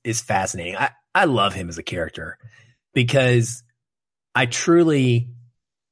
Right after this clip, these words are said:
at all times, no matter how much I am currently hating him or being upset by him, want to hug him and smell him. I really do.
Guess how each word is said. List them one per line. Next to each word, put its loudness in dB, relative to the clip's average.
at 0
all 2
times, -2
no 0
matter 0
how -4
much -2
I 0
am 2
currently -4
hating -2
him 2
or 2
being 0
upset -6
by 0
him, 0
want 0
to 0
hug -2
him -4
and -6
smell -4
him. -12
I 2
really 4
do. 0